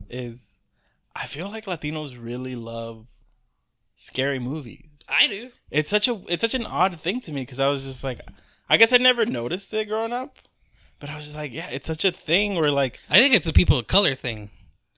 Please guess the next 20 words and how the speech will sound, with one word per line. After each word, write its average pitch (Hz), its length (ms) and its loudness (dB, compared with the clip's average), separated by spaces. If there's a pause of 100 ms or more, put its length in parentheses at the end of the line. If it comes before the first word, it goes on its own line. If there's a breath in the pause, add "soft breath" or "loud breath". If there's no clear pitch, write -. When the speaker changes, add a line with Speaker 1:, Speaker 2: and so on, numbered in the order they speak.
(120)
Speaker 1:
You 139 120 -2
think 190 160 6
so? 139 260 -2
Speaker 2:
Yeah, 131 520 8
'cause, 151 200 0
I 160 80 2
mean, 175 280 4
you 165 180 0
go 185 120 2
to 185 60 2
other 170 220 4
communities 185 580 2
and, 139 180 0
you 127 280 0
know, 139 220 4
everybody's 165 480 4
like, 131 200 2
yeah, 175 260 4
you 139 180 2
know, 135 260 -4